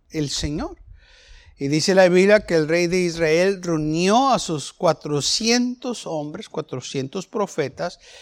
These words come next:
y les preguntó: "¿Iré a guerra o no iré a guerra?". ¿Y qué dice la Biblia que dijeron?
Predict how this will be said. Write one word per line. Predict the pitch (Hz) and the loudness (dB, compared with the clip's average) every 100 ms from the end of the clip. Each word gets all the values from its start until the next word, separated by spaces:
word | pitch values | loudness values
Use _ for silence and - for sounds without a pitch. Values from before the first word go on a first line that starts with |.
| - - | -20 -10
y | 214 202 | 2 4
les | 190 | 4
preguntó: | - 190 175 170 151 147 262 185 139 _ _ _ _ _ | 0 0 2 2 0 0 2 2 -4 _ _ _ _ _
"¿Iré | 127 127 165 | -8 2 6
a | 202 | 6
guerra | 185 190 208 240 294 - _ _ _ _ | 6 6 6 4 -2 -8 _ _ _ _
o | 156 151 | -2 -2
no | 147 180 | -2 -4
iré | 202 131 123 | -4 -8 -10
a | 139 | -8
guerra?". | 175 240 196 - _ _ _ _ _ _ _ _ _ _ _ - | -8 -8 -12 -18 _ _ _ _ _ _ _ _ _ _ _ -2
¿Y | 165 | -2
qué | 147 190 | 2 2
dice | 185 185 202 | 2 2 4
la | 190 | 4
Biblia | 165 180 190 | 4 2 0
que | 185 170 | -2 -6
dijeron? | 156 175 240 | -2 -4 -4